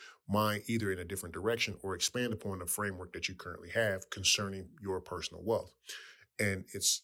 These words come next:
th-, the questions are this. Number one, what is the purpose for the wealth you envision? What is that purpose for the wealth that you envision? And then furthermore, can you quickly and passionately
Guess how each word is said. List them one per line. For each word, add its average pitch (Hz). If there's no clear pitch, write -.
th-, -
the -
questions 156
are 101
this. -
Number 151
one, 131
what 151
is 113
the 101
purpose 120
for 101
the 95
wealth 95
you 98
envision? 90
What 147
is 127
that 117
purpose 101
for -
the 95
wealth 90
that -
you 90
envision? -
And 104
then 101
furthermore, 104
can 107
you 95
quickly 131
and 92
passionately 107